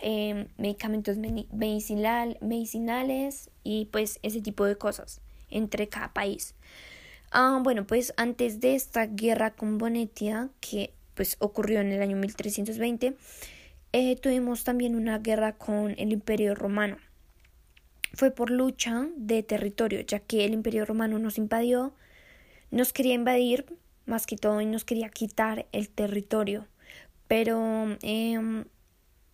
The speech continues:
las personas en ese tiempo que estaban, eh, vivas, em, lograron sacar,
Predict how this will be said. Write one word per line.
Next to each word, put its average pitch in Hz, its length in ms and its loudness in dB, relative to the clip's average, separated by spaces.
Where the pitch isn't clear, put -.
las 233 220 -2
personas 226 420 -4
en 226 120 0
ese 226 160 -4
tiempo 208 340 -4
que 226 100 -6
estaban, 220 640 -4
eh, 190 200 -6
vivas, 214 560 -2
em, 220 420 -4
lograron 240 960 4
sacar, 247 1120 0